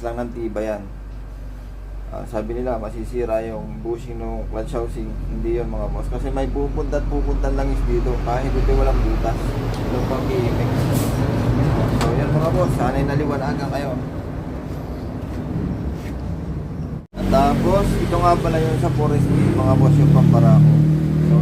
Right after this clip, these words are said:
tunay na merong butas yan dito. Ayan, lagpasan. Tapos, ang direct oil supply niya, dito talaga manggagaling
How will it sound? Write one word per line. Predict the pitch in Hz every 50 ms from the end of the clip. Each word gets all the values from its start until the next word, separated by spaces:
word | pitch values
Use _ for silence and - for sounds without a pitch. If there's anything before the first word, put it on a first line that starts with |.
| 160 160
tunay | 160 160 160 160 - 185 180 170 165 165 165 160 160 160 160 - - - - - -
na | -
merong | - 151 151 151 151 147 147 143
butas | 139 139 - 135 135 135 -
yan | 135 127 123
dito. | - - - - - - - - - - - - - - - - - - - - - -
Ayan, | - - - - -
lagpasan. | - - - - 98 95 98 98 - 127 117 117 117 -
Tapos, | - 117 117 127 131 143 139 -
ang | 151 139 139 143 143 143 131 - - - - - - - - - - - - - -
direct | 139 147 151 156 160 160 156 - - -
oil | 156 156 156 156 -
supply | 160 139 113 143 143 139
niya, | 123 113 117
dito | 147 165 - - -
talaga | 160 147 147 139 143
manggagaling | 139 139 131 131 127 123 123 123 120 139 139 139